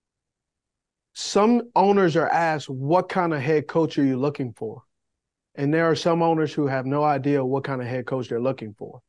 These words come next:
until they start interviewing guys. And then they realize, "Okay, well, I'm looking for this and I don't want that. And I'm looking for, for that. And I, I like this, I don't like that." And so it's, a lot of it has to do with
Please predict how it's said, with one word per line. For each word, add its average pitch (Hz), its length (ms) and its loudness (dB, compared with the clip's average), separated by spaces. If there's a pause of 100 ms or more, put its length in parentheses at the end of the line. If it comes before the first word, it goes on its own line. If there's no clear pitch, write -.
(300)
until 139 360 0
they 143 140 2
start 131 320 0
interviewing 135 640 -2
guys. 117 520 -6 (360)
And 127 120 -8
then 139 120 -2
they 127 120 0
realize, 131 440 2
"Okay, 135 360 0 (260)
well, 120 140 -4
I'm 127 100 -2
looking 170 240 2
for 143 120 -2
this 139 380 0
and 117 120 -6
I 110 80 -10
don't 139 280 -4
want 131 240 -8
that. 123 240 -4
And 113 120 -14
I'm 117 120 -8
looking 143 280 -2
for, 120 140 -8 (420)
for 120 80 -8 (100)
that. 135 400 -2
And 110 140 -14
I, 104 100 -14 (540)
I 110 100 -6
like 139 320 -2
this, 143 280 -4
I 117 120 -8
don't 143 220 -4
like 131 200 -4
that." 151 200 -2
And 123 100 -6
so 160 200 2
it's, - 220 -4 (1080)
a 143 80 -2
lot 170 280 4
of 226 160 2
it - 120 0
has - 360 -4
to 160 100 0
do 165 220 4
with 143 260 2